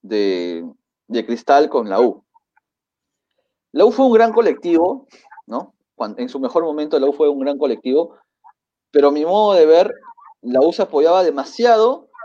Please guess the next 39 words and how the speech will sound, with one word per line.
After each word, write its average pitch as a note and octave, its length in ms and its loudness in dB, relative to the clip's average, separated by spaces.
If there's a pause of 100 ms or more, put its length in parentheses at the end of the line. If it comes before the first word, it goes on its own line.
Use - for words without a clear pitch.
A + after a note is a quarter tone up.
(340)
en D3+ 180 -10
el D3 80 -6
buen G3 160 -6
momento G3 380 -6
de F3+ 80 -8
sus D3+ 180 -18
individualidades, B2 840 -2 (1200)
¿no? C3+ 160 -8
Estaba D3+ 320 2
ahí, D3+ 340 -2 (260)
eh, G#2 240 -10
Carvalho, D3 640 2
estaba, G2+ 720 -4 (140)
en G#2+ 100 -18
ese - 160 -16
tiempo G#2+ 240 -14
estaba G2 220 -8
Alonso, D3+ 360 0
muy A2+ 140 -10
bien, E3 460 -2 (240)
en A2+ 100 -16
el A2 60 -12
medio B2 200 -4
campo B2 200 -6
estaba A#2 280 -8
muy D#3+ 280 -2
bien C3 180 0
Alfa A2+ 200 -6
Geme, C#3+ 540 0 (540)
cuando B2 220 -4
entraba C3+ 300 4
Barco C#3+ 340 4
estaba A2+ 240 2
bien A#2+ 180 -2
Barco, E3 300 2
cuando A#2+ 160 -8
estaba B2+ 260 -2
Barreto, C3+ 380 -2
Millán, F3+ 560 -2